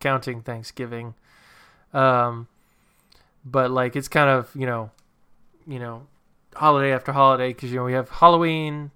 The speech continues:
Thanksgiving, then, uh, Christmas,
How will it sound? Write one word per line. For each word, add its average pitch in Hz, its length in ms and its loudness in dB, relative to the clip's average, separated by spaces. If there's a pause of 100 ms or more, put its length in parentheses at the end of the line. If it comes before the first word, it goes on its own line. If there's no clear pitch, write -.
Thanksgiving, 127 840 -6 (1400)
then, 120 400 -10 (100)
uh, 117 360 -4
Christmas, - 720 -8